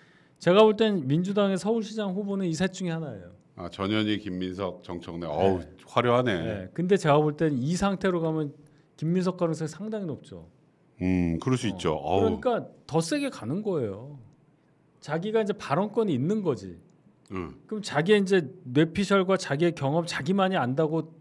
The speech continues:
Speaker 1: 굳건히 믿고 있는 것에 대해서 이제 막 대중에게 얘기를 하는 건데 이게 <laughs> 너무 옛날 얘기인 거예요.
Speaker 2: 어. 아니, 그러니까 진짜, 아니, 그러니까 어떤, 어떤 분들은 진짜 김민석 의원이 계엄이 뭔지 몰라서 그러나 얘기까지 할 정도예요. 지금 시스템상으로.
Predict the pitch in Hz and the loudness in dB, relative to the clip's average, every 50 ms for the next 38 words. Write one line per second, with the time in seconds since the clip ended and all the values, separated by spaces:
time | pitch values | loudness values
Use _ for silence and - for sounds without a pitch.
0 | _ _ _ _ _ _ _ _ - - 180 180 - - 269 254 240 214 170 156 | _ _ _ _ _ _ _ _ -12 -10 -10 -10 -4 -2 0 2 2 2 0 -2
1 | 160 - 185 180 175 170 170 165 165 147 147 139 - 160 147 151 143 131 127 120 | -2 -2 -2 -2 -2 -2 -4 -4 -4 -4 -4 -4 -2 -2 0 0 0 -2 -2 -2
2 | - 165 175 180 175 - - - _ - - _ _ _ 156 143 139 107 110 151 | -4 -4 -4 -4 -6 -12 -20 -20 _ -20 -20 _ _ _ -8 -8 -8 0 2 4
3 | 160 160 165 - 139 135 131 160 160 165 156 147 135 113 110 110 120 123 135 156 | 4 2 2 0 0 0 0 0 0 0 2 2 4 2 2 2 0 -2 -2 -4
4 | 165 160 147 120 107 101 98 113 110 110 120 123 202 - 147 135 135 170 156 - | -4 -6 -6 -6 -6 -4 -4 -4 -4 -4 0 0 0 0 0 -2 -2 -2 -2 -2
5 | 139 113 107 120 147 156 147 139 135 113 110 104 98 95 95 87 87 85 82 80 | -2 -2 0 2 2 2 2 2 0 0 -2 -6 -8 -8 -8 -10 -10 -12 -14 -16
6 | 73 - _ _ _ - - - - - - - - - 196 220 208 - 180 131 | -18 -20 _ _ _ -20 -20 -20 -20 -20 -20 -20 -10 -6 -4 -4 2 4 4 4
7 | 117 113 113 - - - - 120 120 131 127 151 127 - - - - - - 117 | 4 2 -4 -10 -12 -8 -4 -2 0 0 0 -2 -4 -4 -6 -12 -20 -14 -6 -6
8 | 110 113 - - 101 98 98 - - - - _ _ _ _ _ _ - - - | -4 -2 -2 -4 -4 -4 -6 -10 -14 -18 -20 _ _ _ _ _ _ -20 -18 -16
9 | - - - - - - _ _ _ - - 123 123 214 208 196 190 185 175 180 | -16 -16 -18 -20 -20 -20 _ _ _ -2 -2 2 4 4 4 4 4 2 2 2
10 | 180 185 175 180 - - - - 151 - - - 117 151 202 240 254 254 247 220 | 2 2 2 0 -4 -4 -4 -4 -4 -4 -4 -4 -2 0 2 2 2 2 2 0
11 | 214 196 196 - - - - - - 104 113 143 202 247 262 226 143 147 151 147 | -2 -2 -4 -8 -16 -14 -14 -8 -2 4 4 6 6 6 6 4 2 0 -2 -4
12 | - - 92 101 113 170 226 240 277 262 233 220 214 208 208 196 180 135 117 120 | -6 -6 -4 0 2 2 2 2 0 -2 -2 -2 0 2 2 2 2 0 0 -2
13 | 156 196 - 208 190 160 170 196 226 214 240 214 147 110 101 95 - - 139 156 | -2 0 2 2 4 4 2 -2 -2 0 -2 0 0 0 -2 -2 -2 -4 -4 -2
14 | 156 147 151 220 240 233 - 220 190 165 147 139 117 101 87 82 76 73 | -4 -4 -6 -8 -8 -6 -4 -4 -2 -2 -2 -2 -4 -4 -6 -8 -10 -12